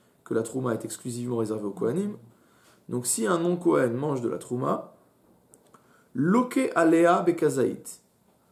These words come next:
il aura transgressé l'interdiction de la Torah à partir de l'ingestion d'une quantité d'un kazaït.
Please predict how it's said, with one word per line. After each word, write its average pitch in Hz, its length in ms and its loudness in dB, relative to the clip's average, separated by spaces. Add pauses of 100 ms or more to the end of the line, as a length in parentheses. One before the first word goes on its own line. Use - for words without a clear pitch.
(340)
il 180 180 6
aura 151 220 8
transgressé 185 1000 2
l'interdiction 139 600 -2
de 127 40 -2
la 120 100 0
Torah 120 560 -2 (520)
à 175 100 4
partir 185 760 2 (320)
de 131 140 2
l'ingestion 151 840 2 (600)
d'une 127 200 -6
quantité 143 520 -2
d'un 180 180 2
kazaït. 156 640 2